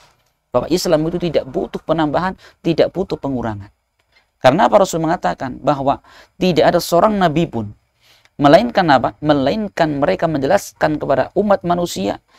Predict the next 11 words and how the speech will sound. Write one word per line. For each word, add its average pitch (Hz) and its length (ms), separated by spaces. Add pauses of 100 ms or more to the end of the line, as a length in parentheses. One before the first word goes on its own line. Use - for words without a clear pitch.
(160)
segala 135 480
kebaikan 131 1040 (240)
yang 120 160
telah 123 240
mereka 123 240
dapatkan 117 400
dari 107 80
Allah. - 320 (720)
Dan 143 240
mereka 151 240
telah 165 160